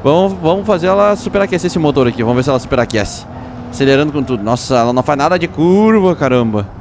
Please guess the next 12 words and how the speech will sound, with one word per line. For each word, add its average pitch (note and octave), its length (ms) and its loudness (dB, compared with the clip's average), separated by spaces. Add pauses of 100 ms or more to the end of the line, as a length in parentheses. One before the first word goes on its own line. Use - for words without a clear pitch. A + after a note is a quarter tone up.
(840)
Deve - 120 0
ser F#3 60 -2
porque C#3 180 -4
é D3+ 40 0
tração D3 280 -4
nas C#3+ 200 -2
quatro. C#3 400 0 (560)
Aí A2+ 120 -4
demora B2+ 440 4
mais C#3 240 2
pra B2+ 100 -2
responder. A#2+ 540 -2